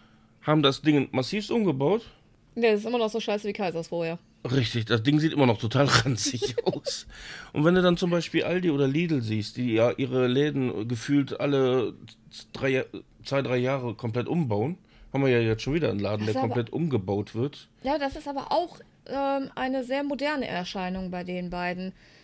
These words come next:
Speaker 2: Denn vorher, die vierzig Jahre, hat das keine Sau interessiert, wie der Laden aussieht.
Speaker 1: Ja, ich mu-, muss auch sagen, ich fand es besser, wenn da die Palette stand und du einfach aus so einer Palette runtergenommen hast, anstatt jetzt so diese Schickimicki-Lädchen.
Speaker 2: Da wusstest du wenigstens, dass du bei Aldi bist, ja?
Speaker 1: Ja.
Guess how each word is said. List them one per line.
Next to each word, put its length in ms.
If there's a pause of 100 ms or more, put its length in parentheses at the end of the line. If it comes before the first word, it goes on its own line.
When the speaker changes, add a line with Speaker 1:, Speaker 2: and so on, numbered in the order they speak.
(140)
Speaker 2:
Denn 380 (120)
vorher, 400
die 360
vierzig 420
Jahre, 340
hat 100
das 140
keine 240
Sau 220
interessiert, 340
wie 80
der 120
Laden 260
aussieht. 380 (360)
Speaker 1:
Ja, 280
ich 120 (120)
mu-, 320
muss 180
auch 180
sagen, 200
ich 120
fand 200
es 100
besser, 400
wenn 140
da 100
die 120
Palette 360
stand 300
und 100
du 80
einfach 200
aus 120
so 60
einer 100
Palette 300
runtergenommen 540
hast, 180
anstatt 340
jetzt 140
so 80
diese 280
Schickimicki-Lädchen. 1000
Speaker 2:
Da 160
wusstest 320
du 80
wenigstens, 340
dass 120
du 60
bei 80
Aldi 280
bist, 220
ja? 200
Speaker 1:
Ja. 240